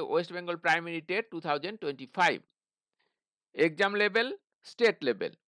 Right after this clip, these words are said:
অর্থাৎ ওয়েস্ট বেঙ্গলের মধ্যেই এই পরীক্ষাটা হবে। ম্যাক্সিমাম মার্কস, টোটাল কত মার্কসের পরীক্ষা হবে? ওয়ান ফিফটি মার্কস, একশো পঞ্চাশ মার্কসের। Duration of the examination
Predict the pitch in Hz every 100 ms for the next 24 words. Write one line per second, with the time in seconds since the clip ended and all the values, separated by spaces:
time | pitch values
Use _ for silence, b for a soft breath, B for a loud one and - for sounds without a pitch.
0 | _ 139 - 190 - 147 160 156 160 165
1 | 151 151 156 254 - - 131 127 127 123
2 | 170 214 _ _ _ 143 101 - _ _
3 | _ _ _ _ _ _ _ _ _ _
4 | b b b - 147 180 214 214 208 208
5 | 226 - - 233 190 190 160 185 185 -
6 | 208 196 196 196 196 294 - _ 143 170
7 | 185 156 - 165 151 123 - - - _
8 | 160 - 202 165 139 139 135 113 101 -
9 | 60 - _ _ _ b b b _ 113
10 | 170 214 233 226 233 247 - _ - 151
11 | 165 - _ _ b b b _ _ 139
12 | 160 160 156 151 - _ _ _ _ _
13 | _ _ 139 156 170 185 - 254